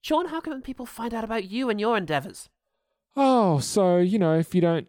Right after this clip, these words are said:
Speaker 2: know by now, I'm gonna tell you again, um, because that's what we do here. I am a
Speaker 1: Yeah.
Speaker 2: member of Roll to Cast. That is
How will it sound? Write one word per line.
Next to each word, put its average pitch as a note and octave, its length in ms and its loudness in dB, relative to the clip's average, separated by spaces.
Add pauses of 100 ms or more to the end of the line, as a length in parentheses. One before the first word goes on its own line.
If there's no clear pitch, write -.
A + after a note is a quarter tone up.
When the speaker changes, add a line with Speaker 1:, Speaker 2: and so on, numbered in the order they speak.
Speaker 2:
know C#3 240 2
by B2 180 2
now, A#2+ 340 2
I'm A2 120 2
gonna G2+ 160 0
tell G#2+ 220 2
you F#2+ 120 6
again, C3 540 0
um, A2 640 0
because F#2 260 -4
that's E2 180 -4
what A2+ 140 -2
we C3 60 2
do F3 160 4
here. C3 420 2
I C3 200 0
am C3 280 -2
a A#2+ 60 -2
Speaker 1:
Yeah. C3+ 140 0
Speaker 2:
member C#3+ 180 0
of A2+ 160 -2
Roll A#2 720 0
to - 160 -4
Cast. A#2 500 -2
That G#2 100 0
is F#2 80 -2